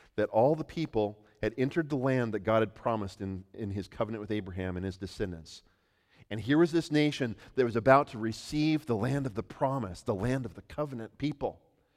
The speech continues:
And for forty years, they had not been following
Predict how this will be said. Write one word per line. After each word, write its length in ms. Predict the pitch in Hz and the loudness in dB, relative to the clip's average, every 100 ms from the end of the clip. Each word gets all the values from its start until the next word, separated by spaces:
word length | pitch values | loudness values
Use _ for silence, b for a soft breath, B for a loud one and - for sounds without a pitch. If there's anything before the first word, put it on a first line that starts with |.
| _ _ _ _ _ _ _ 123 | _ _ _ _ _ _ _ -2
And 160 | 131 | -2
for 100 | 127 | 0
forty 360 | 117 - 147 170 | -2 0 0 0
years, 520 | 147 151 139 104 - b b | 0 0 2 0 -4 b b
they 80 | 117 | 2
had 100 | 110 | 2
not 400 | 110 131 170 - | 4 2 2 0
been 140 | 123 | -2
following 680 | 107 135 139 151 151 151 151 | 0 4 4 4 0 0 -2